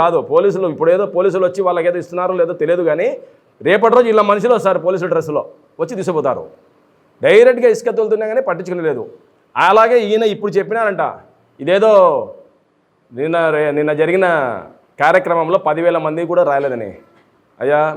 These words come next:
మీరు చూసినారా? ప్రొద్దుటూరులో అడగండి, ప్రతి వీధిలో పండగ మాదిరి బయలుదేరినారు. ఎన్ని బండ్లు పోయినా, ఎన్ని బస్సులు పోయినా, ఎన్ని పోయినాయి, ఎంత జనం వచ్చిందని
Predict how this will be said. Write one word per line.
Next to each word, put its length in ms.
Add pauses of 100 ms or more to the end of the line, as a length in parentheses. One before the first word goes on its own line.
మీరు 220
చూసినారా? 400 (420)
ప్రొద్దుటూరులో 440
అడగండి, 320 (140)
ప్రతి 300 (160)
వీధిలో 340 (560)
పండగ 260 (100)
మాదిరి 240
బయలుదేరినారు. 480 (440)
ఎన్ని 200
బండ్లు 280
పోయినా, 200 (160)
ఎన్ని 220
బస్సులు 320
పోయినా, 200 (180)
ఎన్ని 220
పోయినాయి, 280 (340)
ఎంత 120 (100)
జనం 240
వచ్చిందని 380